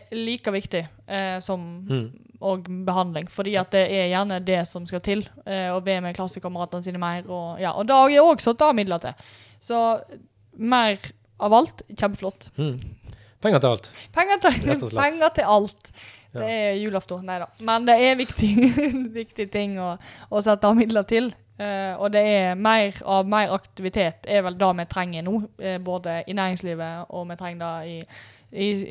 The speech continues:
Speaker 1: i fritidsaktiviteter og i psykisk helse. Det
Speaker 2: Mm.
Speaker 1: er, eh, egentlig mer av det.
Speaker 2: Ja, litt av alt.
Speaker 1: Ja, det
Speaker 2: Ja.
Speaker 1: er pri en, tenker jeg.
Speaker 2: Ja. Ja, men det er flott. At, ehm, og det er vel ingen som klager på det heller.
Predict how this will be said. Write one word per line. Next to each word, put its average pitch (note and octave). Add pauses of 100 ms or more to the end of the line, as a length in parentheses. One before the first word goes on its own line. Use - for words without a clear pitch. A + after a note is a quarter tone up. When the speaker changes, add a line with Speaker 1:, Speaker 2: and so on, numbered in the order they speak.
(100)
Speaker 1:
i - (240)
fritidsaktiviteter F3
og F#3
i F3+
psykisk -
helse. E3+ (140)
Det A3
Speaker 2:
Mm. A3+
Speaker 1:
er, G#3+
eh, G3 (320)
egentlig F#3
mer E3+ (180)
av D#3+ (280)
det. D3+ (640)
Speaker 2:
Ja, E3+ (760)
litt C#3+
av A#2+
alt. - (760)
Speaker 1:
Ja, F3+ (640)
det G3+
Speaker 2:
Ja. G3+
Speaker 1:
er G3
pri G#3
en, F3
tenker E3+
jeg. - (300)
Speaker 2:
Ja. G#2 (840)
Ja, D3
men -
det F#3
er E3+
flott. - (160)
At, C#3
ehm, A#2 (140)
og D3
det -
er F#3
vel D3
ingen D#3
som C#3
klager C#3
på C3
det G#2+
heller. A2+